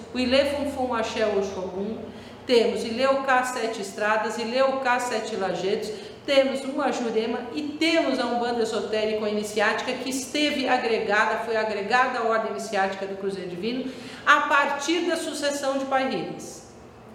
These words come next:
A instituição Ordem Iniciática do Cruzeiro Divino existia antes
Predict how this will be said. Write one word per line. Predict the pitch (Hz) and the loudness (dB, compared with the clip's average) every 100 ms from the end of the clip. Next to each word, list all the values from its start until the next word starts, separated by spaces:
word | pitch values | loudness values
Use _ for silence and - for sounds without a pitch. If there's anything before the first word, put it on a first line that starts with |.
| - | -4
A | - 269 330 | 4 4 4
instituição | 320 294 311 277 262 240 - 330 349 349 277 | 0 -2 -4 -6 -4 -6 -6 0 2 2 4
Ordem | 254 226 220 | 4 2 -2
Iniciática | 214 208 214 196 196 196 | -4 -6 -2 -2 -2 -6
do | - | -8
Cruzeiro | 190 190 | -6 -4
Divino | 175 233 262 | -4 -4 -2
existia | 226 226 - 277 277 277 - - | -2 -4 -6 0 2 2 -2 2
antes | 311 294 - - - - - - | 6 6 4 0 -6 -10 -14 -18